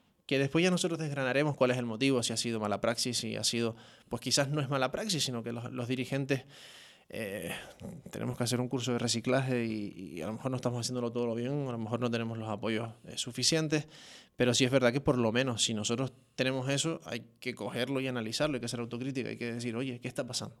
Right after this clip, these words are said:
¿Por qué de los cinco equipos que van a ascender a tercera división, potencialmente, hay tres del sur?"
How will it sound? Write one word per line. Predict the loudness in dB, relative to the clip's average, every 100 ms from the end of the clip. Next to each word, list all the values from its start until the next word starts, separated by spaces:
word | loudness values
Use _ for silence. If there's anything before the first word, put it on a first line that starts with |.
| _ -10
¿Por | -6
qué | 2 4
de | 6
los | 6
cinco | 4 0
equipos | 0 0 0 0
que | 0
van | 2
a |
ascender | 0 0 0
a | 0
tercera | -2 0 0
división, | -2 -2 -2 -4 -8 _
potencialmente, | -2 -2 -2 -2 0 2 2 2 -2 -6 -20 -20 -20 -20 -6
hay | -2 2
tres | 2 2
del | 0
sur?" | 0 -4